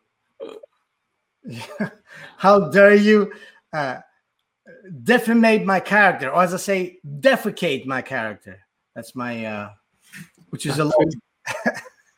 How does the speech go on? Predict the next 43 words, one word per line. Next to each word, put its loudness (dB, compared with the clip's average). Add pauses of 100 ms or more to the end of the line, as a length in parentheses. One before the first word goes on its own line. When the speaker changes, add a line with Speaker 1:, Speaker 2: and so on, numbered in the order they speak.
(760)
Speaker 1:
<laughs> -12
it's 2
a 8
lot 6
more 8
of 6
a, 0 (500)
you -8
know, -2
it's -4
just, -10
it's -8
got -2
oomph. 2
They -12
say -2 (240)
it's, -2
if -8
you 6
say 2
defamation 6
of 0
character, 4
it's -2
too -6
polite, -2 (260)
and 0
it 0
doesn't 2
Speaker 2:
Mm. -8 (340)
Speaker 1:
really 2 (640)
talk 6
about 0
what 2
exactly -2
happened. -4 (240)
I 4
call 2
Speaker 2:
Mm. 2
Speaker 1:
it -6 (120)
defecation 0
of -14
character. -10